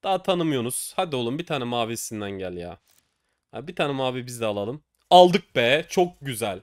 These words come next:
Çok güzel. Bakalım içinden ne çıkıyor. Medusa. Medusa. Baba. Baba kral. Baba king. Dayı.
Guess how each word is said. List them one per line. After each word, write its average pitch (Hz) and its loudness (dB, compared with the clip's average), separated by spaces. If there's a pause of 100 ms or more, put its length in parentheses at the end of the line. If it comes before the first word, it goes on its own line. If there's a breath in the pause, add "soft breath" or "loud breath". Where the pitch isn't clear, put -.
(520)
Çok 180 -2
güzel. 117 -4
Bakalım 185 2
içinden 175 -2
ne 175 2
çıkıyor. 147 -2 (640)
Medusa. 160 6
Medusa. 127 2 (120)
Baba. 135 6 (280 soft breath)
Baba 165 6
kral. 175 6
Baba 170 6
king. 196 0 (120)
Dayı. 175 8